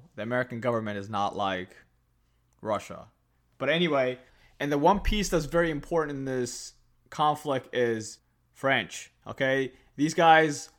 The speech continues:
are basically involved in every conflict that's ever happened, it seems, and they've been around forever. Uh, they're, they still own, like, territories outside of France, and no one says anything about 'em. Everybody loves a France, is the most visited place in the planet.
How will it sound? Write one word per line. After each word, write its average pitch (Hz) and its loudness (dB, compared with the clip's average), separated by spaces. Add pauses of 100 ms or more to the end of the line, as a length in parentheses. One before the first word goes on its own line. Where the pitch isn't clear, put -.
are 131 2
basically 139 -4
involved 123 0
in 120 -6
every 156 -2
conflict 139 -6
that's 117 -6
ever 110 -4
happened, 117 -8 (180)
it - -12
seems, 101 -12 (440)
and 101 -8 (260)
they've 123 -4
been 139 -6
around 127 -2
forever. 120 -6 (300)
Uh, 104 -4 (240)
they're, 120 -2 (220)
they 185 4
still 220 0
own, 202 0
like, 170 0
territories 139 -2 (300)
outside 139 0
of 123 -4
France, 107 -6
and 120 -8
no 156 -4
one 190 -2
says 170 -4
anything 160 -4
about 143 0
'em. 87 -8
Everybody 143 -4
loves 135 -2
a 131 -4
France, 117 -8 (220)
is 113 -14
the 120 -6
most 117 -4
visited 131 -6
place 127 -6
in 113 -12
the 104 -10
planet. 123 -8